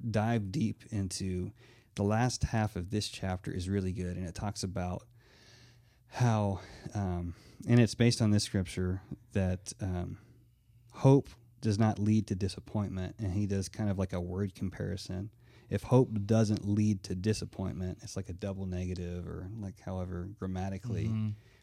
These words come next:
Speaker 1: right? If hope doesn't disappoint, then hope appoints. And so when we are living in hope, when we are living in faith, if, when our, we're not focused on our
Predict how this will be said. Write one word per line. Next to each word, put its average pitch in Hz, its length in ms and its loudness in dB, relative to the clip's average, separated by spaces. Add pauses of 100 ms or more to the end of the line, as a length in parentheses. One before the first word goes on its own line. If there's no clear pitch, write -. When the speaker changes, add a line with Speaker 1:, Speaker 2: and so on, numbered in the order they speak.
(100)
Speaker 1:
right? 101 140 -2
If 95 100 -4
hope 143 240 2
doesn't 110 320 2
disappoint, 101 720 0 (760)
then 104 100 2
hope 110 360 0
appoints. - 800 -4 (800)
And 107 160 0
so 95 460 -2 (460)
when 110 340 4
we 107 240 4
are 92 420 0 (680)
living 107 320 4
in 101 80 2
hope, 92 360 -2 (380)
when 104 160 2
we 95 80 2
are 92 240 0
living 107 320 2
in 101 120 0
faith, 92 460 -4
if, - 220 -6 (320)
when 113 260 0
our, 98 180 2
we're 107 200 2
not 104 160 0
focused 101 420 -2
on 95 160 -2
our 90 240 -2